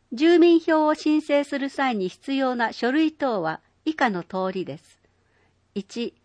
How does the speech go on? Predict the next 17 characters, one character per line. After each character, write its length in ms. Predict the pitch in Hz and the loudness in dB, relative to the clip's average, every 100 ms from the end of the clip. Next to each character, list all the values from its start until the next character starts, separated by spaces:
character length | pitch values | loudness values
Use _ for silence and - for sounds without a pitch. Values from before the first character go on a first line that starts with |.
| _ _ _ | _ _ _
本 320 | _ 311 320 | _ 4 4
人 220 | 269 214 185 | 2 -2 -4
確 260 | - - | -10 -6
認 240 | 240 233 214 | -2 -2 -4
書 200 | - 185 | -6 -6
類。 200 | 127 - _ _ _ _ _ _ _ | -8 -12 _ _ _ _ _ _ _
二、 280 | 262 302 294 _ _ _ _ | 2 2 2 _ _ _ _
代 240 | 262 294 311 | 2 4 4
理 120 | 311 | 4
人 220 | 294 277 | 4 2
の 140 | 269 | 0
場 200 | 247 240 | 0 -2
合、 60 | 233 | -2
委 240 | 226 208 - | -4 -6 -8
任 460 | - 220 262 254 226 | -2 0 2 0 -2
状。 320 | 208 190 180 - _ _ _ _ _ _ _ | -4 -4 -4 -10 _ _ _ _ _ _ _
三、 360 | - 294 277 | -2 0 0